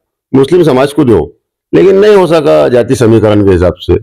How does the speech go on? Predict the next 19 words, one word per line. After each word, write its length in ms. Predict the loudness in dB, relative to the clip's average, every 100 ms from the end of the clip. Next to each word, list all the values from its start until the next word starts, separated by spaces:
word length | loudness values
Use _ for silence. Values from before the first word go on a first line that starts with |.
| -8 _ _ -2
जिले 300 | 0 2 2
में 120 | 0
एक 80 | 0
सीट, 240 | -2 2
अ, 260 | 2 2 2
बाला-, 360 | 0 0 0
बालापुर 520 | 0 0 2 0 0
में 120 | 0 0
बाला 180 | 0
साहब 160 | 0 0
ने 100 | 0
खतीब 220 | -2 -4
साहब 200 | -4 -4
को 140 | -2 -4
दी 200 | 0 0
है 60 |
मुस्लिम 320 | 0 -2 0
समाज 280 | 0 0 -4
की, 180 | -10 -20